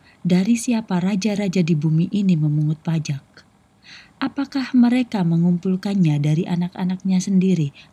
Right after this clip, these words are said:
atau dari orang lain?" Petrus menjawab, "Mereka mengumpulkannya dari orang lain."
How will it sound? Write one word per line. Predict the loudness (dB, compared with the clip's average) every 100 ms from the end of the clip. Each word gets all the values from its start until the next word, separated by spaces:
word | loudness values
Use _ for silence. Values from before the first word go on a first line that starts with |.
| -8
atau | -6 -4 0
dari | 0 0
orang | -2 -2 0 -2
lain?" | -2 -2 -4 -12 _ _ _ _ _ _ _ -20 -10
Petrus | -4 -2 -2 -2
menjawab, | 0 2 0 -2 -6 -12 -20 -10
"Mereka | -2 0 0 0
mengumpulkannya | 0 0 0 0 -2 -2 0 0 2
dari | 0 -2 -2
orang | -2 -2 -2
lain." | -2 -2 -4